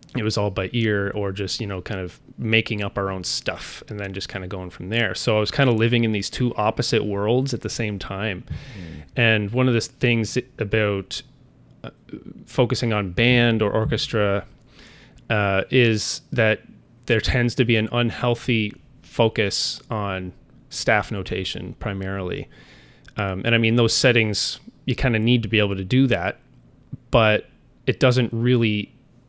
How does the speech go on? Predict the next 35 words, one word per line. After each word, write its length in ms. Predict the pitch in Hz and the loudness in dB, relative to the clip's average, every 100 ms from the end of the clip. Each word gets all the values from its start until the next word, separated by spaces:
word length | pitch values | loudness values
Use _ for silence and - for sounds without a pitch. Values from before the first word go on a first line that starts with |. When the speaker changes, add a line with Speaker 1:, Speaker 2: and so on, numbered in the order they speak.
| _ - | _ -8
Speaker 1:
help 300 | - 120 - | 0 0 0
develop 480 | 107 101 107 104 110 | -4 0 0 0 -2
any 200 | 104 101 | -2 -2
other 200 | 107 101 | -4 -4
skills 760 | 98 - 110 98 90 90 - - _ _ - | -4 -4 -2 -2 -4 -6 -8 -8 _ _ -6
other 200 | 107 104 | -4 -2
than 200 | 98 98 | -4 -4
being 200 | 101 101 | -2 0
able 220 | 104 98 | 0 -2
to 140 | 92 98 | -4 -4
read 320 | 98 95 87 | -4 -6 -6
staff 340 | - 90 - | -4 -4 -4
notation, 600 | 92 90 98 92 90 87 | -8 -6 -6 -6 -6 -8
which 220 | - 98 | -8 -6
is, 280 | 98 101 - - - | -4 -6 -8 -12 -10
uh, 320 | 120 98 87 - - - - _ _ - - - - - - - - | -6 -6 -6 -8 -14 -20 -20 _ _ -20 -20 -18 -20 -20 -20 -20 -8
in 200 | - 147 | -2 2
the 100 | 160 | 4
real 300 | 143 139 120 | 6 6 4
world, 420 | 120 117 110 104 | 4 4 4 2
it's 160 | 104 - | -2 -4
really 360 | 110 127 120 | -2 0 0
not 400 | 110 107 104 - | 0 -2 -2 -4
that 460 | 113 101 95 - - - - _ | -4 -2 -4 -8 -12 -12 -20 _
as 200 | 131 123 | 2 4
important 460 | 117 - 117 107 107 | 2 0 -2 -2 -4
as 120 | 98 | -4
we've 160 | 107 104 | -2 0
all 160 | 98 | -2
kind 200 | - 104 | -2 -6
of 120 | 101 | -6
been 160 | 98 92 | -4 -4
led 220 | 90 101 | -4 -4
to 60 | 107 | -4
believe. 640 | 104 101 98 110 135 - | -4 -4 -4 -4 -6 -12